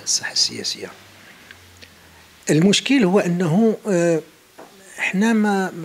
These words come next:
بغينا نعمل الفعل السياسي، ولكن ما، ما كناش مستعدين نوظفنا أي ش-، أي إنسان في، في، لصالحه.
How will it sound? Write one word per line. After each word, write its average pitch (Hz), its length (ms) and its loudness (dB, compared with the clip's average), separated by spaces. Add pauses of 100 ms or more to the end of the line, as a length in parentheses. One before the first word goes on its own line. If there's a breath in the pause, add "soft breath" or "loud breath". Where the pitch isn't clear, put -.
بغينا 170 320 2
نعمل 131 280 -2
الفعل 147 240 -8
السياسي، 156 500 -2
ولكن 190 460 -4
ما، 185 120 -6
ما 180 120 -8
كناش 185 300 -8
مستعدين 139 480 -8
نوظفنا 139 580 -8
أي 147 360 -2
ش-، - 160 -6 (140)
أي 175 260 0
إنسان 143 320 -2
في، - 140 -12 (200)
في، 123 60 -14 (840 loud breath)
لصالحه. 110 440 -6